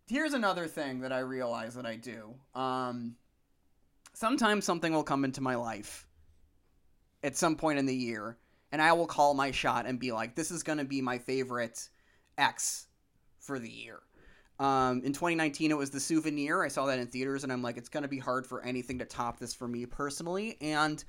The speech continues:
some things came close, but nothing really got over that particular movie for me.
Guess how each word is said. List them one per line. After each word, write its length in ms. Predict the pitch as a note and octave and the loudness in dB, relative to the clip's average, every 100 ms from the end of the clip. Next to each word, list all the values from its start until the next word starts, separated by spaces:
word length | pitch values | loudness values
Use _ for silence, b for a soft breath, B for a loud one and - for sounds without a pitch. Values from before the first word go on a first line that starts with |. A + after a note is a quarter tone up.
| B B B B B B _ | B B B B B B _
some 340 | - - G3 G#3 | -10 2 2 2
things 280 | A3+ A3 | 0 -2
came 220 | - G#3+ G3+ | 0 -2 0
close, 300 | - F3+ F3 | 2 2 2
but 160 | E3+ | 0
nothing 360 | D#3+ E3 E3+ D#3 | 4 4 2 0
really 500 | D3 D3 C#3 C3 B2+ | 0 0 0 0 -4
got 220 | - C3+ C3+ | 4 6 6
over 380 | C3+ C3 B2+ | 2 -2 -2
that 240 | B2 A#2 A2+ | 0 -2 -2
particular 480 | A#2+ B2+ B2 B2 A#2+ | -6 -8 -6 -6 -4
movie 300 | A#2 A#2 A#2 | -4 -6 -8
for 140 | A#2+ | -6
me. 280 | A2+ A2+ | -6 -8